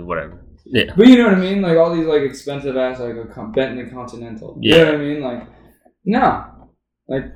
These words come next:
Speaker 2: even if I had the money to spend it on that, I don't think I would either.
Speaker 1: Yeah.
Speaker 2: 'Cause, like, cars, I mean, again, cars aren't my huge, I like cars. And if
Speaker 1: They're
Speaker 2: I did
Speaker 1: cool.
Speaker 2: get a car, it'd probably be a classic anyway.
Speaker 1: Yeah,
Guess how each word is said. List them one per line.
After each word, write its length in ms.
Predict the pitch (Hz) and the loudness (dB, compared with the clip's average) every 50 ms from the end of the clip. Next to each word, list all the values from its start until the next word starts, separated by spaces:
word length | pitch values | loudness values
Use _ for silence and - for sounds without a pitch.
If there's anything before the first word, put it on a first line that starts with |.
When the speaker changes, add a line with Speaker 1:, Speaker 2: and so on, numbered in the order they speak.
| - - _ _ _ _ - | -20 -20 _ _ _ _ -6
Speaker 2:
even 220 | 185 202 208 196 | -4 -2 0 0
if 80 | 175 165 | 2 4
I 80 | 160 | 4
had 180 | 156 160 160 160 | 4 4 0 0
the 60 | 156 | -2
money 220 | 151 156 156 151 135 | -6 -6 -8 -6 -8
to 260 | 135 - - - - | -8 -8 -10 -16 -18
spend 420 | - - - - 135 147 175 180 | -20 -18 -10 -4 -2 -2 0 0
it 80 | 151 127 | 0 0
on 220 | 120 110 107 107 | -2 -4 -6 -8
that, 300 | 110 107 110 107 - - - | -8 -10 -12 -14 -18 -14 -10
I 40 | 156 | -8
don't 140 | 185 196 180 | -8 -8 -8
think 140 | 185 156 135 | -8 -8 -6
I 80 | 127 | -4
would 340 | 120 127 143 - - - 101 | -4 -4 -4 -4 -6 -8 -6
either. 260 | 110 - - - 123 | -8 -10 -8 -4 -4
Speaker 1:
Yeah. 280 | 104 101 101 90 80 82 - - - - _ _ | -4 -2 -4 -4 -6 -10 -14 -20 -20 -20 _ _
Speaker 2:
'Cause, 140 | - 185 175 170 | -4 -2 2 2
like, 180 | 170 165 165 | 2 0 0
cars, 300 | - 170 165 170 165 - - | 0 0 0 0 0 -2 -6
I 40 | 147 | -6
mean, 80 | 156 151 143 | -4 -4 -4
again, 240 | 135 120 117 113 | -4 -6 -6 -8
cars 200 | 117 135 143 135 | -6 -6 -4 -4
aren't 220 | 123 117 113 - 90 | -4 -6 -8 -10 -12
my 120 | 98 95 95 - - | -14 -16 -16 -16 -10
huge, 480 | 147 151 147 135 92 87 - - _ _ _ _ _ _ _ - | -8 -4 -4 -4 -4 -6 -10 -18 _ _ _ _ _ _ _ 4
I 80 | 160 175 | 6 8
like 260 | 160 151 151 151 - | 8 8 6 4 0
cars. 420 | 117 110 107 110 113 - - _ _ _ _ _ _ _ _ - | -6 -10 -10 -12 -16 -18 -20 _ _ _ _ _ _ _ _ -2
And 80 | 135 | 2
if 60 | 139 127 | 4 4
Speaker 1:
They're 60 | - | 6
Speaker 2:
I 40 | 131 | 6
did 100 | 151 - | 4 2
Speaker 1:
cool. 80 | - - | 2 2
Speaker 2:
get 180 | 143 131 117 | 2 2 2
a 20 | - | 0
car, 180 | 120 120 123 | -4 -4 -4
it'd 80 | 123 123 | -4 -4
probably 360 | 143 143 151 147 131 131 131 | -4 -2 -2 -2 -2 -2 -2
be 40 | 117 | -4
a 40 | - | -4
classic 400 | - 139 139 151 - - 101 - - | -6 -8 -8 -8 -8 -8 -14 -16 -12
anyway. 360 | 117 143 139 113 - 110 110 | -12 -10 -10 -10 -12 -10 -4
Speaker 1:
Yeah, 180 | 127 113 117 110 | 0 4 4 4